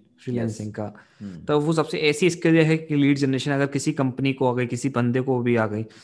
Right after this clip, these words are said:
Speaker 1: तो वो लाखों नहीं, करोड़ों नहीं, काफी ज्यादा कमा सकता है।
Speaker 2: हाँ,
Speaker 1: हाँ।
Speaker 2: लीड
Speaker 1: और लीड
Speaker 2: जनरेशन और
Speaker 1: जनरेशन से
Speaker 2: सेल्स।
Speaker 1: मतलब, हाँ,
Speaker 2: हम्म।
Speaker 1: लीड जनरेशन से मेरा मतलब है टारगेटेड लीड जनरेशन।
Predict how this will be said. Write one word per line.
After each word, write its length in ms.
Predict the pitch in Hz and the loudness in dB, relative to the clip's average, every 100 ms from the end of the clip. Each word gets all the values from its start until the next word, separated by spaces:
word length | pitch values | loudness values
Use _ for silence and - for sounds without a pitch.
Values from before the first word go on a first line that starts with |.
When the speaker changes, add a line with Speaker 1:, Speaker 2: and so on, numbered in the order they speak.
| _ | _
Speaker 1:
तो 80 | 143 | 2
वो 80 | 139 | 4
लाखों 400 | 131 127 135 143 | 6 4 2 2
नहीं, 220 | 135 139 | 2 2
करोड़ों 380 | 135 131 131 127 | 0 2 2 0
नहीं, 200 | 127 135 | 0 0
काफी 300 | 127 117 127 | -2 -2 -2
ज्यादा 260 | 120 117 | 0 0
कमा 220 | 113 107 | -2 -4
सकता 320 | 107 104 _ 110 | -6 -10 _ -16
है। 160 | 139 _ _ _ _ - | -16 _ _ _ _ -16
Speaker 2:
हाँ, 220 | 110 92 90 | -14 -10 -4
Speaker 1:
हाँ। 220 | 117 110 | -2 -2
Speaker 2:
लीड 220 | 180 220 | -2 4
Speaker 1:
और 60 | 143 | 6
लीड 220 | 147 160 | 8 6
Speaker 2:
जनरेशन 80 | 175 | 6
और 40 | |
Speaker 1:
जनरेशन 240 | 175 175 | 6 6
से 60 | 196 | 6
Speaker 2:
सेल्स। 180 | 185 190 | 6 4
Speaker 1:
मतलब, 300 | 170 185 165 | 4 4 6
हाँ, 320 | 139 135 123 | 6 4 4
Speaker 2:
हम्म। 200 | 120 123 | -2 -2
Speaker 1:
लीड 200 | 143 165 | 4 4
जनरेशन 300 | 170 180 170 | 6 4 4
से 100 | 175 | 2
मेरा 140 | 180 175 | 2 4
मतलब 240 | 160 160 | 4 2
है 60 | 180 | 2
टारगेटेड 580 | 180 139 131 160 165 151 | 6 6 6 4 6 6
लीड 140 | 143 | 4
जनरेशन। 480 | 127 117 107 - | 4 2 0 -4